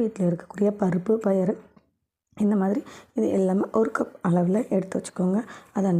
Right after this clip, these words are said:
நாலு மணி நேரம் நல்லா ஊற வைங்க. ஊற வைக்கிறதுக்கு முன்னாடி நல்லா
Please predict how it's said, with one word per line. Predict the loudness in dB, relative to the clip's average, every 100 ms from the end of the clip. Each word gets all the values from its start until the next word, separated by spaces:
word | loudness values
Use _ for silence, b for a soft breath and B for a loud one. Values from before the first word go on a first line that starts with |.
| 2
நாலு | -2 -2 0 0
மணி | 0 0 2
நேரம் | 2 2 -2 -8 -4 -2
நல்லா | 0 0 0 0 -4 -6 -2
ஊற | 2 2 2
வைங்க. | 2 0 -4 B B -4
ஊற | 0 2
வைக்கிறதுக்கு | 0 0 -4 -2 -4 0
முன்னாடி | 0 0 0 0 -2 -4 -2
நல்லா | 0 0 0